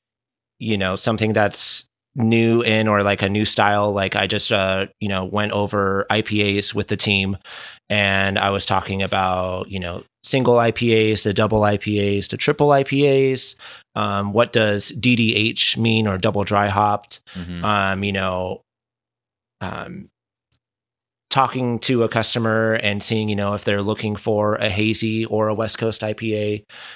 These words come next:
Speaker 1: um, you know, w-, where does cold I P As fit into this if somebody comes in and asks? So, you know, there's different things like that that I like to, you know, arm my staff with,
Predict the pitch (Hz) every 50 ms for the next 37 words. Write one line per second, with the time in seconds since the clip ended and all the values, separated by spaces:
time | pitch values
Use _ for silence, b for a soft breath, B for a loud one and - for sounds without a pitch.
0 | B B - 123 107 98 92 92 90 87 85 87 90 85 - _ _ _ _ _
1 | _ _ _ _ _ _ _ _ _ _ - _ _ _ - 101 101 95 92 87
2 | 82 82 85 92 - _ - 101 95 95 107 - _ _ _ _ _ _ - 104
3 | 104 117 117 120 113 120 113 107 107 - - - 135 123 117 - 98 98 - -
4 | - 107 98 95 - - - 104 98 98 95 101 92 92 95 - - 95 - -
5 | 107 101 101 101 98 - 101 101 95 - 104 101 101 101 98 98 95 92 92 -
6 | - - - - 120 110 110 107 104 B B B B B B B B 120 120 113
7 | 110 117 113 - 139 - 139 123 127 123 117 - 120 110 - 117 110 104 92 110
8 | 107 104 104 101 101 101 101 101 98 - - 107 101 92 92 98 - 107 95 87
9 | 85 - _ _ _ _ _ - - 117 117 117 117 113 107 101 - - 113 107
10 | 104 - - 107 104 98 98 - - -